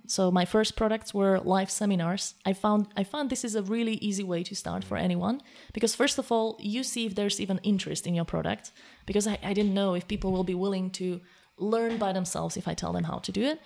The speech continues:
But I organized a few, um, seminars. I published it in, like, co-working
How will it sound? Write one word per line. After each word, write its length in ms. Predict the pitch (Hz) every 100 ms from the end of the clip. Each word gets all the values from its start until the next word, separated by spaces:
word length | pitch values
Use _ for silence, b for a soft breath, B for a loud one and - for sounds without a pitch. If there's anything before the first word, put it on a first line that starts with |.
| B B
But 100 | 202
I 100 | 214
organized 360 | 220 214 208 214
a 60 |
few, 520 | - 214 214 214 214 -
um, 400 | 180 175 180 180
seminars. 640 | - 220 208 190 190 - -
I 380 | 180 180 180 175
published 320 | 190 196 196
it 180 | 190 185
in, 220 | 180 180
like, 260 | 175 180 - _
co-working 640 | - 208 202 196 185 185